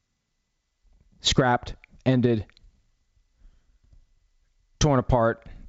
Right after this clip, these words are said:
over, canceled, whatever it may be. And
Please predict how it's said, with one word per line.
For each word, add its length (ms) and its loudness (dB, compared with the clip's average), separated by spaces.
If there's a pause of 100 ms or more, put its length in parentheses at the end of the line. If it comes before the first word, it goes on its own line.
(100)
over, 400 2 (1040)
canceled, 560 0 (1400)
whatever 320 2
it 80 -4
may 140 2
be. 160 0 (2000)
And 260 2